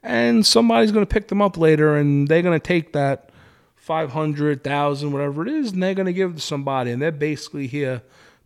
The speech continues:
they're tricking, they're hooking, and they're giving the money to somebody else, and they're forced into a situation that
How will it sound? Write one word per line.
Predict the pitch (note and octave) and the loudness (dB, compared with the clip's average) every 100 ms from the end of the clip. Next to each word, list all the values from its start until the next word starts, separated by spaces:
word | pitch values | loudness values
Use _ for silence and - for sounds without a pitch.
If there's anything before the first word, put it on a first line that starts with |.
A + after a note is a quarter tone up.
| _ _ _ - | _ _ _ 4
they're | - | 4
tricking, | - - F3+ A#2+ A2+ | 6 2 2 2 -2
they're | A#2 | 0
hooking, | F3+ - B2+ A#2 A#2+ A2+ _ _ _ _ _ _ _ _ _ _ _ _ _ - | 0 0 -4 -4 -8 -10 _ _ _ _ _ _ _ _ _ _ _ _ _ -4
and | B2+ | -2
they're | B2+ | -2
giving | C3 D#3+ | 0 0
the | D#3 | 0
money | D3 D3 D3 | 0 0 -2
to | C3 | -4
somebody | D3 C#3 C#3 C#3 | -8 -6 -4 -2
else, | D3+ F#3 - | 0 -2 -6
and | D3 C#3 | -6 -4
they're | C#3 C#3 C3 _ _ | -2 -4 -8 _ _
forced | _ D#3 D#3 C#3 | _ -2 -2 -2
into | C#3+ C#3+ D3+ | -8 -8 -8
a | |
situation | C3+ C#3 - E3 F#3+ - C#3 | -8 -12 -12 -10 -10 -8 -8
that | B2+ | -8